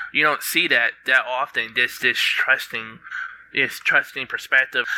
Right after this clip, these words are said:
But I also had to, t-, you know, be honest with myself. I told myself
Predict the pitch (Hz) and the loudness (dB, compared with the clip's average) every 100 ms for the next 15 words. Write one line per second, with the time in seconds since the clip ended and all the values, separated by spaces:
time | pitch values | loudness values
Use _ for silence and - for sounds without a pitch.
0 | - - 139 139 170 160 160 - 143 131 | -4 -2 4 8 8 6 0 -2 -6 2
1 | 143 135 123 - - 135 139 135 123 139 | 2 2 -4 -12 -10 -8 0 2 2 2
2 | 117 135 135 131 117 113 - 151 143 - | 4 2 0 -2 0 0 2 2 2 2
3 | 120 - 165 127 120 - 147 143 131 | -2 0 -4 0 0 0 0 0 -2